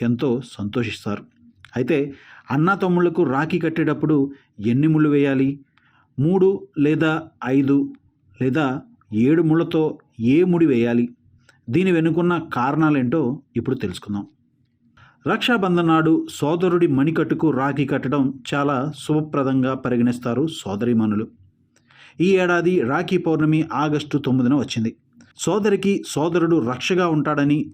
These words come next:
చెప్పడం, అలాగే సోదరుడి అభివృద్ధిని సోదరి కోరుకుంటుందని చెప్పే పండుగ ఈ రాఖీ పౌర్ణమిగా చెప్పుకోవచ్చు. అయితే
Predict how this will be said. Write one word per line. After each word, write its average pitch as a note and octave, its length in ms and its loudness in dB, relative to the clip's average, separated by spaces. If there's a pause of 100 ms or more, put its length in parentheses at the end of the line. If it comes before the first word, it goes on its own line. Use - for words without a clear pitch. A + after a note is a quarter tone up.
చెప్పడం, C3 360 -2 (220)
అలాగే C3 460 0 (300)
సోదరుడి D#3+ 540 0
అభివృద్ధిని D#3+ 760 2
సోదరి D#3 400 0
కోరుకుంటుందని D3+ 840 0
చెప్పే C#3 320 -2
పండుగ B2 500 0 (380)
ఈ E3+ 140 4
రాఖీ D#3 360 -2
పౌర్ణమిగా B2 460 0
చెప్పుకోవచ్చు. A2+ 600 -4 (500)
అయితే C3+ 360 0